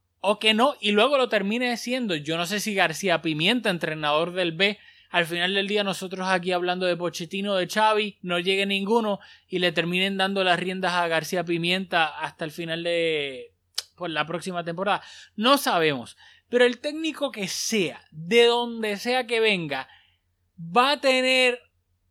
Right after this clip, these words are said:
que tener las agallas bien puestas para tomar decisiones difíciles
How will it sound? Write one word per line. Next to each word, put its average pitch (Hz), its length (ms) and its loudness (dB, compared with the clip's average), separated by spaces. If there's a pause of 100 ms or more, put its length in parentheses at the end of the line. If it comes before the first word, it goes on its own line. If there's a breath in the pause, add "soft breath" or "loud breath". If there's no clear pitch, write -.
(120)
que 202 160 -2
tener 175 560 0
las 156 260 2
agallas 202 600 2
bien 202 280 2
puestas 160 500 -2
para 147 280 -2
tomar 151 340 -2
decisiones 180 720 -6
difíciles 202 800 -2